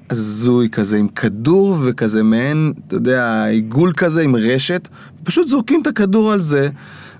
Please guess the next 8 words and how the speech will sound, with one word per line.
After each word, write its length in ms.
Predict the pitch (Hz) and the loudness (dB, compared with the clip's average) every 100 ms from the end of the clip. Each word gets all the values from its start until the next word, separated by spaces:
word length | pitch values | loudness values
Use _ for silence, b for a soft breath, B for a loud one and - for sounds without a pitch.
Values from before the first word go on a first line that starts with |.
| 131 | 0
והעליתי 380 | 127 175 226 254 | 2 2 2 2
איזשהו 300 | 202 - 180 | 2 0 -2
סרטון 480 | - 165 151 151 | -2 -4 -2 0
של 100 | 135 | 0
חמש 220 | 131 135 143 | 0 0 -2
עשרה 140 | 160 | -2
שניות, 260 | 147 120 107 | 0 0 0
וקיבלתי 680 | 107 - 120 135 147 180 | -4 -4 -2 -2 0 -2